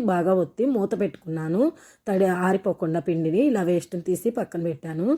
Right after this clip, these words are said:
ఇప్పుడు మనం బ-, కొలు-, తురుముకున్న బెల్లాన్ని ఒక గిన్నెలో కొలుచుకుంటున్నా. నాకైతే ఐదు డబ్బాల వాటికి బెల్లం తురుము వచ్చిందండి. ఈ తురుములోకి అర డబ్బా వాటికి వాటర్ని వేసుకొని బెల్లాన్ని పాకం పట్టుకుందాము. నేను మీకు చూపించడం కోసం మధ్య మధ్యలో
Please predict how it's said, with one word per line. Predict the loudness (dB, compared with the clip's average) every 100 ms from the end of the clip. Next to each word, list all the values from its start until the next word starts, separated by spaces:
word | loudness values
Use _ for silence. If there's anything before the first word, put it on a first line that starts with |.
| -2 -16 -10
ఇప్పుడు | 0 2 4
మనం | 2 2 2
బ-, | 0 0
కొలు-, | 2 2 0 _ _ _ _ _ _ _ 2
తురుముకున్న | 2 2 2 2 2
బెల్లాన్ని | 2 0 0 2 2 2 -2 -16 _ -4
ఒక | 2
గిన్నెలో | 4 4 2 0
కొలుచుకుంటున్నా. | -2 -2 -4 -4 -2 -2
నాకైతే | -2 -4 -4 -2 -2 0
ఐదు | 0 0 0
డబ్బాల | 0 2 2
వాటికి | 0 -2 0 2 2
బెల్లం | 2 2 2
తురుము | 0 0 -2
వచ్చిందండి. | -4 -6 -4 0 0 0 -4 -20 _
ఈ | -4 0
తురుములోకి | 2 4 2 2 2 0 0
అర | 0 2
డబ్బా | 2 2 2
వాటికి | 2 0 0
వాటర్ని | -2 -2 -4 -2 -2
వేసుకొని | -4 -6 0 0 2
బెల్లాన్ని | 0 0 0 -2
పాకం | -4 -4 -4
పట్టుకుందాము. | -6 -6 -6 -4 -2 0 0 -4 -18 -14 -2
నేను | 2 4 4
మీకు | 4 2 -2 -4
చూపించడం | 0 0 0 -2 0 -2 0
కోసం | -2 0 0
మధ్య | 0 2 0
మధ్యలో | 2 0